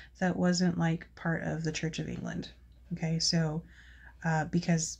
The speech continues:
and, and, and, and that's actually how she was able to do the school, was because those people, um, were, like, not allowed to, like, go to regular school be-, because of their church type beliefs. I wanna say, was it that?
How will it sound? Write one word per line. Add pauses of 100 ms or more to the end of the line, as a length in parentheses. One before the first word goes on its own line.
(540)
and,
and,
and,
and
that's
actually
how
she
was
able
to
do
the
school, (320)
was
because
those
people, (1400)
um, (180)
were,
like,
not
allowed
to, (1000)
like,
go
to
regular
school (1120)
be-,
because
of
their
church
type
beliefs.
I (200)
wanna
say,
was
it
that?